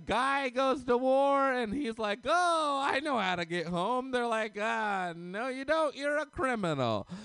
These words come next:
So I don't understand. I don't even get why gun control is a debate. You know, everyone's like, "Ooh, guns are so dangerous. You get a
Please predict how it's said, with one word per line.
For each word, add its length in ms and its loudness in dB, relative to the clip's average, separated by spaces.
So 220 0
I 260 0
don't 280 -2
understand. 840 -6
I 120 -4
don't 200 -2
even 300 -6
get 240 -4
why 240 -2
gun 400 -8
control 600 -4
is 180 -6
a 80 -8
debate. 560 -8
You 140 -10
know, 260 -4
everyone's 480 -2
like, 240 -4
"Ooh, 360 -6
guns 320 -8
are 80 -10
so 260 -6
dangerous. 640 -8
You 240 -10
get 120 -12
a 60 -6